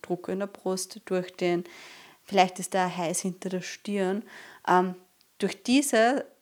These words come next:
körperlichen Signale zeigt dir ja der, der Kopf so gesehen, der Unterbewusstsein auch ein bisschen, hey, da ist noch ein Punkt,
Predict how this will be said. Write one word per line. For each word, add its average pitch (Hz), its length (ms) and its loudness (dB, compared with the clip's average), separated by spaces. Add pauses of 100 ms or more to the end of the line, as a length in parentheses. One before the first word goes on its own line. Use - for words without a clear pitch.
körperlichen 240 540 0
Signale 214 640 0
zeigt 208 340 0
dir 233 60 2
ja 220 160 4
der, 208 140 0 (340)
der 175 160 2
Kopf - 560 0
so - 200 -10
gesehen, 185 640 0
der 180 160 4
Unterbewusstsein 180 800 -4
auch 180 80 0
ein 180 140 -2
bisschen, 196 280 -4 (640)
hey, 208 500 2 (140)
da 196 80 4
ist 233 240 2
noch 302 80 4
ein 302 140 0
Punkt, - 680 -6